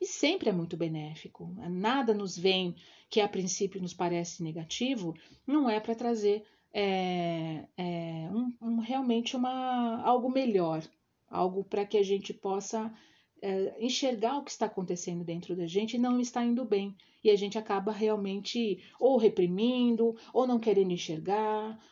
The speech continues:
ou colocando realmente tudo pra debaixo do tapete. E uma hora vem à tona, e vem à tona justamente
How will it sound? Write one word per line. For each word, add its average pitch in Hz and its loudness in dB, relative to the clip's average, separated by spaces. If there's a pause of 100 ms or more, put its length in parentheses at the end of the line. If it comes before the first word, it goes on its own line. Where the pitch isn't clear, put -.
(100)
ou 214 10
colocando 196 4
realmente 185 -2
tudo 254 -4
pra 247 -4
debaixo 202 0
do 202 -2
tapete. 196 -4
E - -4
uma 269 2
hora 185 2
vem 202 4
à 247 -2
tona, 240 2
e 208 0
vem 233 2
à 247 2
tona 226 4
justamente 220 -2